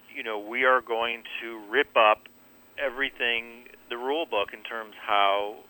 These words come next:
in terms of how Congress works, in terms of how cabinet posts are, are, uh, approved, how legislation is approved, how anything is approved." So they threw out any notion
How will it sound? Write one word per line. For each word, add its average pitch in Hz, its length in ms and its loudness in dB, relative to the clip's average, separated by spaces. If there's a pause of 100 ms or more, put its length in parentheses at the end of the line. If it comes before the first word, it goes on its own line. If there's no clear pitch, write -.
(120)
in 120 80 -18
terms 110 260 -14
of 101 80 -14
how 104 160 0
Congress 101 520 -2
works, 101 260 -6 (440)
in - 80 -20
terms 107 320 -8
of 98 200 -8
how 101 380 2 (140)
cabinet 113 400 2 (340)
posts 117 340 -2 (240)
are, 107 480 2 (100)
are, 101 520 0
uh, 110 400 -4
approved, 165 480 -6 (360)
how 113 200 2
legislation 143 720 -2
is 135 60 -12
approved, 143 420 -12
how 139 240 0
anything 165 460 -2
is 92 120 -14
approved." - 540 -20
So 147 240 10 (460)
they 208 420 8 (260)
threw 196 240 -2
out 135 460 10 (340)
any 160 280 -4
notion 127 760 -2